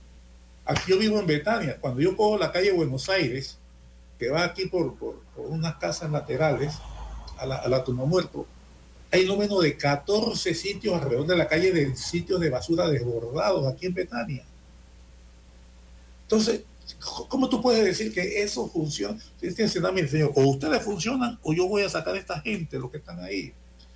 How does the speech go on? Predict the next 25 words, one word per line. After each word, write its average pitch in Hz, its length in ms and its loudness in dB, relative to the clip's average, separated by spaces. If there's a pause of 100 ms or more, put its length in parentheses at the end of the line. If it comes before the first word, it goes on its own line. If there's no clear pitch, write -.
(360)
Y 190 240 6
el 160 240 2
gran 180 460 0
pastel 147 540 -6
que 139 100 -4
tenemos 160 480 -6
de 123 80 -4
la, 120 220 -6 (280)
de 127 120 -4
la 123 220 -4
asamblea, 131 520 -6
la 127 80 -12
asamblea 143 500 0
tiene 175 400 -4 (680)
un - 100 -12
presupuesto - 880 0
totalmente 165 600 0
desproporcionado 151 1000 0
con 170 140 -2
la 143 100 -2
función 139 420 0
que 147 100 0
ellos 147 160 4
deben 143 260 2
tener. 214 420 -6